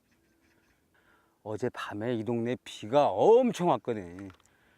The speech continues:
그래도, 하, 이 부여 반산지를 찾아왔는데 입질을 한번 딱 들어오죠. 자, 거기 있는 거 알아. 괜찮아. 응. 응.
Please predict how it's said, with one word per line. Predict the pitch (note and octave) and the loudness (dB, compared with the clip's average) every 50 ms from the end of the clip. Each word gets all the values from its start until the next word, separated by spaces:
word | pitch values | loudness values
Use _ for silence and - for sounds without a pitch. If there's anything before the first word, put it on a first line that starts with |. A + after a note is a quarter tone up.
| _ _ _ _ _ _ _ _ _ _ _ _ _ _ _ _ _ _ _ _ | _ _ _ _ _ _ _ _ _ _ _ _ _ _ _ _ _ _ _ _
그래도, | - - G#2+ A#2+ C#3 C3 A2+ C3+ C3+ | -12 -4 0 2 2 2 2 0 0
하, | A#2+ - - - - - - - - - - - | -2 -4 -10 -14 -14 -14 -16 -16 -18 -18 -12 -8
이 | B2+ B2 A#2+ | -8 -8 -8
부여 | - - B2+ C3 C3+ C3 | -8 -6 -2 0 0 0
반산지를 | - - B2 B2 B2+ B2+ C3+ C3 B2+ A2+ A#2+ B2 B2 B2 A2+ | 0 -2 -4 -4 -2 0 0 -2 -2 -4 -4 -4 -4 -6 -6
찾아왔는데 | - - C#3 C3 C3+ A#2+ A2 A2 A2 G#2+ G#2+ G#2 A2 G#2+ G#2 G2 F#2 _ _ _ _ _ _ _ _ _ _ _ _ _ _ _ _ _ _ _ _ _ _ _ _ _ _ _ - - - - - - - - - _ _ _ - | -6 -6 -4 -2 0 0 -2 -2 -6 -6 -6 -6 -6 -8 -8 -12 -16 _ _ _ _ _ _ _ _ _ _ _ _ _ _ _ _ _ _ _ _ _ _ _ _ _ _ _ -20 -20 -20 -20 -20 -20 -20 -20 -20 _ _ _ -14
입질을 | A2 G2+ _ - A2 G2 | -14 -12 _ -8 -8 -8
한번 | F#2+ G#2 G#2+ F#2+ G2+ F#2+ - | -8 -10 -10 -10 -10 -12 -10
딱 | - - - - _ | -8 -8 -8 -8 _
들어오죠. | - - G2 F#2+ G2 F#2+ E2 F#2+ F2 E2+ F#2+ A2 D#3 F#3 G3+ G3 C#3 | -14 -14 -10 -8 -8 -8 -8 -10 -12 -8 -4 2 2 4 2 2 0
자, | - A2 G2 F#2 F2+ F2+ - - - - - - - - - - - - - G2+ G#2 - | -4 -8 -8 -8 -8 -10 -12 -14 -18 -18 -18 -20 -20 -20 -20 -20 -20 -20 -20 -20 -18 -10
거기 | - A2+ A#2 B2 | -10 -6 -4 -4
있는 | A#2+ A#2 A2+ | -4 -4 -4
거 | G#2 | -4
알아. | G2 F2+ G#2 A2+ A#2+ G#2 F#2 F#2 G2 | -4 -2 -2 -2 -2 -2 -4 -6 -10
괜찮아. | G#2 G#2 - - C3 A#2 G2+ - - _ - - G#2 | -12 -14 -14 -12 -14 -14 -14 -16 -20 _ -20 -20 -20
응. | G2+ G2 F#2 _ _ _ _ _ _ _ _ _ _ _ _ _ | -20 -20 -20 _ _ _ _ _ _ _ _ _ _ _ _ _
응. | - C#2+ - | -20 -20 -20